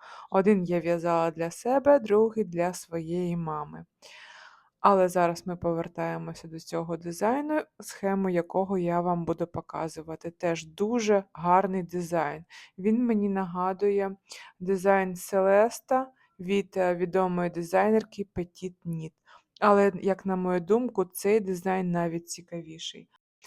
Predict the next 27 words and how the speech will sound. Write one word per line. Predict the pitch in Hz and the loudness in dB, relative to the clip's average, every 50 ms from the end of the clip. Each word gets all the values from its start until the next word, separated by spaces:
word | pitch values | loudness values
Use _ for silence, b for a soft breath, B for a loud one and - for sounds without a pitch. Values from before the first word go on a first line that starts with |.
| B B B B | B B B B
Зараз | - 202 226 233 220 208 214 - | 2 4 6 6 6 4 2 -2
ми | 202 196 | -4 -4
переходимо | 180 - 190 190 190 180 180 - - 196 190 170 180 175 175 175 175 175 | -4 0 0 0 0 0 -2 -4 -2 -2 -2 -2 -2 -2 -2 -2 -2 -2
на | 175 175 185 180 170 160 160 170 170 _ _ _ _ _ _ _ _ _ _ _ _ _ - | -2 -2 0 2 2 0 0 -4 -8 _ _ _ _ _ _ _ _ _ _ _ _ _ -16
сторінку | - - - 208 196 190 196 190 190 185 185 - 175 175 | -16 -4 0 2 4 4 4 2 0 -2 -4 -4 -4 -4
з | 175 175 - 202 208 202 190 180 180 B B B B B _ | -4 -4 -2 2 4 4 4 2 2 B B B B B _
проектами | - - 202 185 185 196 220 220 - - 269 269 269 269 262 | 4 6 6 8 8 8 6 4 0 -4 -4 -4 -2 -4 -4
по | 262 220 214 | 0 0 0
цьому | 220 214 - 220 208 208 202 208 | 0 0 -2 -2 0 0 0 -2
светру, | 208 - - - 202 202 208 208 214 214 208 214 214 214 B B B _ | -4 -6 -8 -2 0 0 0 0 -2 -2 -4 -4 -4 -6 B B B _
і | - 202 196 | -4 -2 -2
їх | 175 180 190 196 220 220 | 0 -2 -2 -2 2 4
доволі | 233 220 202 196 190 190 190 196 | 4 4 4 4 2 2 2 0
багато, | 180 180 196 180 180 175 156 160 160 - - - - | 2 0 0 0 2 0 -2 -2 -2 -8 -14 -2 0
аж | 175 185 196 - - | 0 0 0 -2 -8
сто | - _ - 190 | -12 _ -6 -6
десять | 175 160 165 156 165 175 - 214 214 214 - 208 | -4 0 0 0 0 0 -2 -4 -4 -4 -8 -8
виробів | 190 175 165 160 160 165 170 170 202 226 254 - - B B B B B _ | -6 -4 -4 -2 -2 -4 -4 -4 -4 -6 -6 -6 -12 B B B B B _
в'яжуть | 185 175 180 175 175 180 180 185 180 - - | -6 0 2 2 2 2 0 -4 -8 -8 -8
люди. | 175 175 170 170 170 170 - - | -6 -6 -6 -6 -8 -12 -12 -8
І | 190 196 190 | -6 -6 -6
подивіться, | 185 _ 185 180 175 185 185 175 190 185 180 - - - | -6 _ -8 -4 -4 -4 -4 -4 -4 -6 -6 -8 -10 -8
які | 180 180 175 175 170 - - 196 190 | -6 -6 -6 -6 -8 -8 -6 -6 -6
просто | 180 - 180 175 175 - - 170 | -4 -6 -8 -8 -8 -8 -8 -8
гарні, | 165 175 170 170 170 175 170 165 165 | -4 -2 0 0 -2 -2 -4 -8 -10
неймовірні | 165 165 165 165 165 165 165 160 160 170 170 170 170 165 160 160 | -10 -10 -10 -10 -8 -8 -10 -8 -6 -4 -4 -4 -6 -8 -10 -10
роботи. | 160 160 165 165 _ 190 220 254 254 - 269 269 277 | -10 -10 -10 -8 _ -4 -4 -4 -4 -6 -8 -10 -10